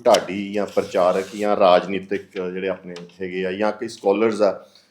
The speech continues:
ਜਿਹੜੇ ਆਪਾਂ ਨੂੰ ਇਹ ਜਿਹੀਆਂ ਗੱਲਾਂ ਕਰਦੇ ਆ ਕਿ ਮਹਾਰਾਜਾ ਰਣਜੀਤ ਸਿੰਘ ਵਰਗਾ ਰਾਜ, ਹਲੀਮੀ ਰਾਜ ਜਾਂ, ਅਹ,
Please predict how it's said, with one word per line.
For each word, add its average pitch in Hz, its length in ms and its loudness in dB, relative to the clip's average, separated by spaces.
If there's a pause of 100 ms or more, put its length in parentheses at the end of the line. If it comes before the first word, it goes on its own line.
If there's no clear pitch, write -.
(120)
ਜਿਹੜੇ 123 200 4
ਆਪਾਂ 117 280 4
ਨੂੰ 123 140 -2
ਇਹ 127 60 -2
ਜਿਹੀਆਂ 139 200 0
ਗੱਲਾਂ 107 280 2
ਕਰਦੇ 101 440 0
ਆ 101 80 0
ਕਿ 101 500 -10
ਮਹਾਰਾਜਾ 107 400 2
ਰਣਜੀਤ 98 300 -6
ਸਿੰਘ 98 240 -6
ਵਰਗਾ 95 280 0
ਰਾਜ, 92 320 0 (120)
ਹਲੀਮੀ 101 420 -4
ਰਾਜ 87 360 2 (520)
ਜਾਂ, 92 300 -2 (840)
ਅਹ, 90 640 -4